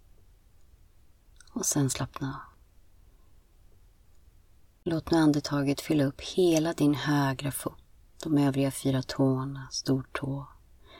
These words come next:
fotsula, runt om hälen, alla ben som finns inuti. Låt andetaget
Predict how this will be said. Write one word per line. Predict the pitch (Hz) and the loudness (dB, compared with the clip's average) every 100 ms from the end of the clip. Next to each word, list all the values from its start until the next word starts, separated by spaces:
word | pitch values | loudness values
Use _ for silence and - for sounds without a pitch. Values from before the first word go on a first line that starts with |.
| - - - | -20 -20 -20
fotsula, | - 156 139 - - - 160 156 151 147 - - - - _ - - - _ | 0 6 6 6 4 6 2 0 -6 -10 -14 -20 -20 -20 _ -20 -20 -20 _
runt | - 190 196 | -2 0 2
om | 190 - | 0 -2
hälen, | - 143 143 143 151 143 143 - _ - - - - - - - - - - - | -2 -2 -2 -4 -6 -8 -12 -16 _ -20 -20 -20 -20 -20 -20 -20 -20 -20 -18 -4
alla | 147 156 | -2 0
ben | 151 151 147 151 143 151 151 | 4 6 6 4 -4 -6 -2
som | - 143 | 0 0
finns | - 151 143 139 151 | 4 6 6 4 4
inuti. | 143 139 - - 147 143 151 - - - - - - - | 4 2 -2 -4 -2 -4 -10 -16 -20 -20 -20 -20 -20 -8
Låt | - - | -4 2
andetaget | 156 151 143 - 156 147 147 143 143 - | 4 4 4 0 0 0 -2 -4 -6 -10